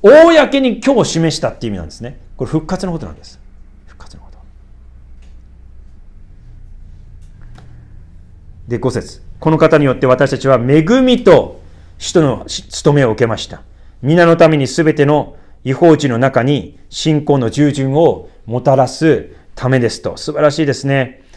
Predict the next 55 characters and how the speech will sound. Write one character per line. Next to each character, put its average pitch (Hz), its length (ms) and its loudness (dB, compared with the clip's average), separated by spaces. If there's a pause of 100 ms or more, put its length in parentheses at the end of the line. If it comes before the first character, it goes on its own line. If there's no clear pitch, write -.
(160)
え 127 120 -4
ー、 123 40 -2
使 - 140 -8
徒 170 100 2
の 139 120 0
務 147 300 -2
め 143 100 2
を 135 40 0
御 147 140 -2
子 151 140 0
に 143 80 0
よ 131 60 0
っ - 20 0
て 135 160 -2
受 147 200 2
け 147 40 0
た 143 100 4
っ - 160 -6
て 127 80 -6
い 127 40 -2
う 120 60 -4
ふ 113 60 -6
う 127 60 -2
に 117 140 -4
言 120 100 -2
っ - 20 -14
て 135 220 -2
ま 135 120 2
す - 80 -14
け 127 80 -4
ど、 104 60 -8
そ - 140 -10
の 127 80 -2
前 127 160 2
に 101 80 -6
恵 135 340 4 (240)
み 285 320 2
を、 269 300 -2
恵 165 160 6
み 294 240 0
の 302 100 -2
務 254 300 -6
め 240 40 -2
を 170 60 2
受 127 140 0
け - 20 0
た 107 60 -4
っ 95 60 -8
て - 80 -16
い - 20 -
う - 20 -14
ん - 40 -14
で 80 40 -18
す - 80 -20
ね。 143 240 -12